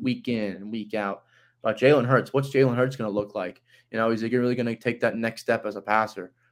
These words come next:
Those answers were que-, like, if you're still questioning it after that game, I don't know. I mean, maybe you want more consistency.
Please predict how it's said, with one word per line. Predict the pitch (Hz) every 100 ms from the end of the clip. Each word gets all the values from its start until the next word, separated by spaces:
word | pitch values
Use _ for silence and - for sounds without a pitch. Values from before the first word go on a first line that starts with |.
| -
Those | 127 139
answers | 139 131 110
were | 107
que-, | - 117 -
like, | 120 - _ _
if | 120 -
you're | 143
still | 147 175
questioning | - 113 - 143
it | 156 - _ _ _ _ -
after | 123 135
that | 120 117
game, | 113 123 135
I | 113
don't | 120 123
know. | 113
I | 92
mean, | 110 110
maybe | 113 123
you | 123
want | 120 113
more | 107
consistency. | 101 92 107 131 139 143 143